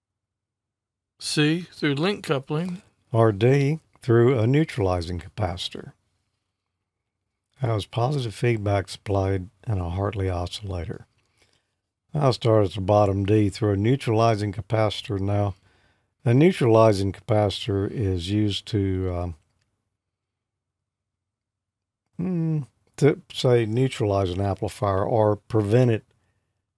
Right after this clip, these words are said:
Speaker 2: from oscillating at frequencies you don't want.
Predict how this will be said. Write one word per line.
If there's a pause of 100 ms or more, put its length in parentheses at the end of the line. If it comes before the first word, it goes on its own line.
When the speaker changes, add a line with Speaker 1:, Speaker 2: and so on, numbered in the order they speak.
(580)
Speaker 2:
from
oscillating
at
frequencies (120)
you
don't
want.